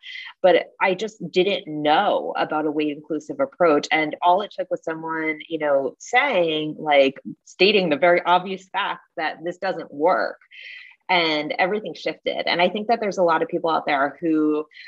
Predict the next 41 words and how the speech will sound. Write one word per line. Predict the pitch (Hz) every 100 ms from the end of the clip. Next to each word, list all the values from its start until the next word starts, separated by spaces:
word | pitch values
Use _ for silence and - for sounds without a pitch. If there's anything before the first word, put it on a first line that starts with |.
| - -
are | 165 156 143 -
very | 185 196 -
open | 165 175 196 185 180
and | 165
receptive | 156 - 143 180 175
to | - 170
these | 175 165
ideas, | 165 165 165 160 160
maybe | 156 165 175
understand | 160 151 147 - - 151 156
that | 156
the | 156
weight | 151 151
normative | 156 147 151 151
approach | 151 - 151 147 -
isn't | 170 156 160 165
working, | 170 165 175 165 165 151
but | -
aren't | 151 156 -
sure | - 151
what | -
else | - 151 -
to | -
do. | 143 143 151 165
And | 156
I |
think | 147 156
those | 147 156 160
are |
people | 143 - 147
that | 143 139 -
are | 147 151 156
really | 175 208 190
valuable | 156 147 151 143 139 131 135
to |
be | 151 147 143 - - -
providing | 180 165 160 160
education | 156 - 156 151 - 143
and | 135
having | - 143 147 143
these | 131